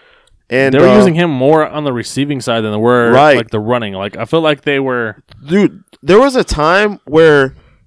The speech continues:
Speaker 1: Garoppolo was, like, one for ten, and then he started throwing to Kittle,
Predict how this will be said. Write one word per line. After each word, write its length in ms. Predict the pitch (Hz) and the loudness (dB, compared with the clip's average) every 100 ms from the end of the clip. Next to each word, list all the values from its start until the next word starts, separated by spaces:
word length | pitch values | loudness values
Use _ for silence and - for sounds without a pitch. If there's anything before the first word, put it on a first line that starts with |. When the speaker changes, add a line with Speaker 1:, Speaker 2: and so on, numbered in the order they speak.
| _ _ _ _ _ - | _ _ _ _ _ -8
Speaker 1:
Garoppolo 600 | 143 147 156 170 190 180 | 0 4 4 2 2 2
was, 160 | 160 | 2
like, 220 | 147 117 110 | 0 -2 -2
one 220 | 123 151 | -2 0
for 180 | 170 135 | -2 -2
ten, 440 | 147 123 139 170 _ _ _ _ _ _ _ _ _ - | -2 -2 -2 -6 _ _ _ _ _ _ _ _ _ -8
and 140 | 131 | -4
then 380 | 143 143 131 127 _ _ _ _ _ - | 0 0 -2 -8 _ _ _ _ _ -16
he 180 | 123 | -12
started 340 | 131 165 147 131 | -4 0 0 0
throwing 200 | 151 143 | -2 -2
to 60 | |
Kittle, 480 | 117 143 156 175 _ | -2 0 0 -2 _